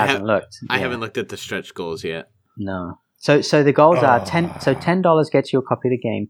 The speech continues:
Speaker 1: plus your name in the credits for being a backer, which is 'cause, you know, fifty dollars gets you in the game, uh, a copy of the game plus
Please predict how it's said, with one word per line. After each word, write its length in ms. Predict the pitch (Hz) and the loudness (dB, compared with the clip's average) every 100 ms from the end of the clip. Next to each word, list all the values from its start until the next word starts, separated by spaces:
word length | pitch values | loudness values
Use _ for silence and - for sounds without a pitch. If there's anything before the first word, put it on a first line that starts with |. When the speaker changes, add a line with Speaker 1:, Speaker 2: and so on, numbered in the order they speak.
| - | -2
Speaker 1:
plus 360 | 147 165 - - | 0 0 -2 -8
your 80 | 113 | -6
name 300 | 104 95 - | -6 -8 -8
in 80 | 104 | -10
the 60 | |
credits 420 | - 90 98 - | -4 -4 -4 -6
for 80 | - | -10
being 260 | 95 95 92 | -6 -6 -8
a 20 | |
backer, 320 | 90 - - - | -10 -14 -14 -14
which 200 | - - | -14 -14
is 340 | - - - _ | -14 -16 -20 _
'cause, 220 | 95 - - _ | -14 -14 -20 _
you 80 | 139 | -14
know, 120 | - 98 _ _ _ _ _ _ _ _ | -14 -18 _ _ _ _ _ _ _ _
fifty 480 | _ 151 165 - 143 | _ 0 0 -2 -4
dollars 440 | 127 120 117 113 - | 2 4 4 0 -4
gets 340 | 127 117 - - | -4 -4 -6 -4
you 340 | 110 107 104 - | -4 -2 -4 -4
in 160 | 117 | -4
the 80 | 113 | -2
game, 680 | 113 110 110 107 107 104 107 _ - | -2 -4 -6 -10 -8 -8 -12 _ -4
uh, 200 | 110 98 - | -2 -2 -2
a 40 | |
copy 280 | - 175 156 | -2 0 -2
of 60 | |
the 80 | 123 | -2
game 260 | 117 110 104 | -6 -6 -8
plus 920 | - - 131 143 107 107 - - - | -8 0 2 4 2 0 -6 -20 -20